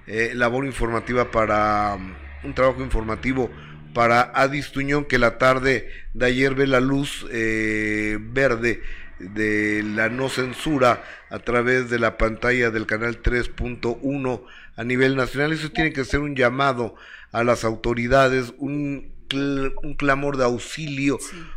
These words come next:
Speaker 1: porque no pueden estar desapareciendo y no pueden estar utilizando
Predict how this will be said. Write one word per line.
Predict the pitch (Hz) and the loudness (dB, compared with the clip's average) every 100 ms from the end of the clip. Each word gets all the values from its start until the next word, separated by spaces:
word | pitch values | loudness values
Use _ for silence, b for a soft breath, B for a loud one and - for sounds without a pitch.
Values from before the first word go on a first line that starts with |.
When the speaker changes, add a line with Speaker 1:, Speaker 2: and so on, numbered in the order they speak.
| - | -6
Speaker 1:
porque | 120 127 - 131 131 131 | -4 -4 0 2 4 2
no | 135 139 143 | -2 -2 -2
pueden | 139 143 143 | 0 0 0
estar | 117 - 135 | -2 0 2
desapareciendo | 131 123 117 - 113 113 123 135 135 | 0 -2 -4 -2 -2 -2 -4 -4 -4
y | |
no | 139 127 | -4 -4
pueden | 139 135 | -4 -4
estar | 120 - 127 131 | -4 -2 -2 -2
utilizando | 123 - 117 117 - - 131 131 123 107 | -6 -4 -4 -4 -4 0 0 0 -2 -4